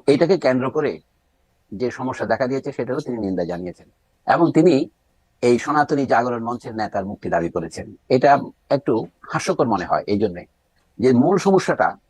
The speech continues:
যদি আমরা দেখি, যে সংখ্যালঘু নির্যাতনের কাহিনী যদি আপনি আদ্যোপান্ত দেখেন, বাংলাদেশে শেখ হাসিনার আমলেও সেটা কোনোদিন কমেনি। সুতরাং এখন তিনি ক্ষমতাচ্যুত হয়ে,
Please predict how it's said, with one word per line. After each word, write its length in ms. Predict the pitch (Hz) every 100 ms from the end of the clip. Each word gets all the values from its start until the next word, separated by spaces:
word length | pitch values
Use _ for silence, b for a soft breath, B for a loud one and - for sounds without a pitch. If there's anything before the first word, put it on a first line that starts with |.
| _ _ _ _ -
যদি 160 | 123 127
আমরা 200 | 123 120
দেখি, 420 | 101 98 113 - - _ _ _
যে 240 | 98 120 139
সংখ্যালঘু 640 | - 139 127 151 151 156
নির্যাতনের 640 | 135 107 117 117 113 113
কাহিনী 320 | - 101 127 131
যদি 180 | 127
আপনি 340 | 123 107 117 143 _ -
আদ্যোপান্ত 460 | 113 107 101 104
দেখেন, 420 | 95 92 - 82 - _ _ _ -
বাংলাদেশে 640 | 127 147 143 143 170 180 - _ _ _ _ _
শেখ 240 | - - 156
হাসিনার 280 | 143 151
আমলেও 420 | 135 123 143 139 - -
সেটা 140 | 117
কোনোদিন 280 | 104 104 98
কমেনি। 400 | 98 85 82 95 _ _ _ _ _ _
সুতরাং 240 | 143 147 151
এখন 320 | 127 135 180
তিনি 280 | 160 156 156
ক্ষমতাচ্যুত 640 | - 143 143 139 - 135 143
হয়ে, 380 | 127 131 143